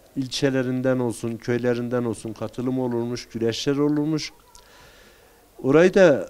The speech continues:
faaliyete geçirdi başkanımız. Artı köyümüzün içini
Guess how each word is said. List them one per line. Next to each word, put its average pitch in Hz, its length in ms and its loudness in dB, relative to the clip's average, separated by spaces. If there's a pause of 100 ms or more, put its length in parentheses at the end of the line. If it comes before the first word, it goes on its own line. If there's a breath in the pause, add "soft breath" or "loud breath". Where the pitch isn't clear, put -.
faaliyete 123 480 2
geçirdi 110 500 -4
başkanımız. 90 680 -4 (920)
Artı 143 300 2
köyümüzün 147 580 2
içini 139 480 0